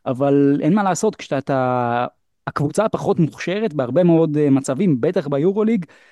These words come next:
הרבה פעמים אתה תנצח דווקא באלמנטים הגנתיים, שזה קצת אולי אנטיתזה למכבי של היום, אבל, אה, זה, את יודעת, בסוף זה מה שיש.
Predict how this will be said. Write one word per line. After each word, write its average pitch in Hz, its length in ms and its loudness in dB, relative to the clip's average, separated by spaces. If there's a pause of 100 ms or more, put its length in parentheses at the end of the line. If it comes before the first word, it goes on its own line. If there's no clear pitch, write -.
(200)
הרבה 131 340 0
פעמים 165 360 0
אתה 147 160 -6
תנצח 147 500 -4
דווקא 151 520 -2
באלמנטים 131 600 2
הגנתיים, 131 680 4
שזה 156 280 -4
קצת - 320 -4
אולי 180 200 0
אנטיתזה 170 500 2
למכבי 160 460 2
של 160 160 -2
היום, 185 360 2
אבל, 135 240 -2 (400)
אה, 127 680 2
זה, 170 560 4
את 147 120 -4
יודעת, 151 240 0
בסוף 131 320 -6
זה 147 120 2
מה 160 120 2
שיש. 147 500 0